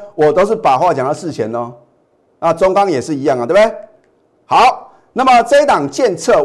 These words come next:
为什么我会特地提到？啊，真的不骗各位哦，我在Line at 里面呢，有投资朋友说啊，他参加某个老师的行列啊，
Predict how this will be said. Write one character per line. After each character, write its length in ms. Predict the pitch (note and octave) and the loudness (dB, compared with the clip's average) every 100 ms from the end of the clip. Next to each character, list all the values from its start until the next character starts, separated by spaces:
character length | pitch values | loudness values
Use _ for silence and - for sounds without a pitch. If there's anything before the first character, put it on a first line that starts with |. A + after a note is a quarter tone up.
| B3 | 2
为 100 | A3+ | 0
什 140 | C#3+ | 0
么 100 | D3+ | -2
我 60 | B2+ | -2
会 100 | D3 | -4
特 180 | E3 | -6
地 140 | C3 B2 | -8 -10
提 180 | - G#2 | -12 -10
到？ 240 | G2+ F2+ _ _ _ _ _ _ _ _ _ | -10 -10 _ _ _ _ _ _ _ _ _
啊， 160 | C#3 C3+ | -2 -2
真 140 | E3+ | -2
的 60 | D#3+ | -4
不 100 | D3 | -6
骗 220 | D#3+ C#3 | -6 -4
各 160 | D3+ | -4
位 120 | C#3 C3+ | -2 -2
哦， 80 | |
我 120 | - A2+ | -2 -2
在 600 | D#3+ C#3+ C3 A#2+ A2 - _ _ _ | 0 2 2 0 -4 -10 _ _ _
Line 280 | D#3+ E3+ F3 | -2 0 0
at 220 | F#3 D3+ | -2 -2
里 160 | B2+ A2 | -6 -8
面 140 | D3 | -6
呢， 120 | C3 | -6
有 140 | A#2+ A2+ | -6 -8
投 140 | A2+ | -8
资 60 | C#3 | -8
朋 80 | D3 | -8
友 80 | |
说 300 | A#2 - D3+ | -8 -4 -2
啊， 40 | A#2 | 0
他 120 | C#3+ | -2
参 200 | D3 D3+ | -2 -6
加 220 | D3+ D#3 | -2 -2
某 160 | D3+ G#2+ | -2 -6
个 140 | A2 | -6
老 160 | B2+ G2+ | -6 -8
师 140 | G2 | -10
的 80 | C3 | -10
行 280 | A2 F#2 G#2 | -10 -10 -10
列 220 | D#3+ B2+ | -10 -10
啊， 100 | F2 | -12